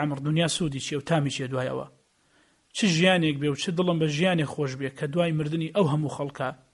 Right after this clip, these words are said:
بژیم؟ یعنی چی خۆشیەک لە ژیانە هەیە؟ سەد هەزار لە جێشەکەی من بکوژرێ،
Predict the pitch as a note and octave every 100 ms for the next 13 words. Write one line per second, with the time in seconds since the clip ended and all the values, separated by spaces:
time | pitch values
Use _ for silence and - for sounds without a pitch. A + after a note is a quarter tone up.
0 | _ _ _ _ _ - B2+ B2 - _
1 | _ _ _ _ - C#3 D#3+ C4+ G3+ -
2 | F3+ - G#3 D#3 D3 C#3+ E3 C#3+ B2+ B2+
3 | B2+ - _ _ _ _ _ _ _ _
4 | _ _ _ _ _ _ _ _ _ -
5 | - A#3 D#3 F3 E3+ E3+ D#3+ D#3 F3 -
6 | E3+ G3 F#3 F3 - C#3+ C3+